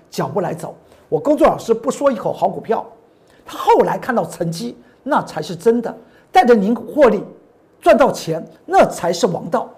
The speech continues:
好，今天中原标股时间就为您说到这里，去注意一下强势股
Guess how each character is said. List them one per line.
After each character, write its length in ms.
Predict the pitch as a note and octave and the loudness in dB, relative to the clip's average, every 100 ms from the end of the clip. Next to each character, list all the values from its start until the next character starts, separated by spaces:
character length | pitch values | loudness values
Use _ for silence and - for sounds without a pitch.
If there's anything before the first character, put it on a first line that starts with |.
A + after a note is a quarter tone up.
| _ _ | _ _
好， 140 | - E3+ | -8 -6
今 180 | D4 D4+ | -4 -2
天 160 | F4 E4+ - - | -4 -6 -14 -8
中 260 | E4+ D4+ | -6 -4
原 140 | F#3+ G#3 | -4 -2
标 140 | C#4+ | -2
股 100 | D#3+ | -4
时 160 | - D#3+ | -10 -4
间 240 | G#3 G#3+ - _ _ | -2 -2 -10 _ _
就 200 | - B3 | 0 2
为 180 | D#3 B3 | 4 0
您 160 | E3+ E3 | 0 -2
说 180 | G3+ A3+ | 0 0
到 100 | E3+ | 0
这 160 | F#3+ | -4
里， 120 | C#3 - _ _ _ | -6 -12 _ _ _
去 160 | - G3 | -10 -8
注 200 | - G3 | -2 -2
意 20 | |
一 20 | |
下 220 | E3 F3+ - _ _ _ | -2 -8 -10 _ _ _
强 360 | - - F#4 G4+ | -8 4 4 6
势 140 | A4 | 4
股 220 | G#3+ F3 | 4 -2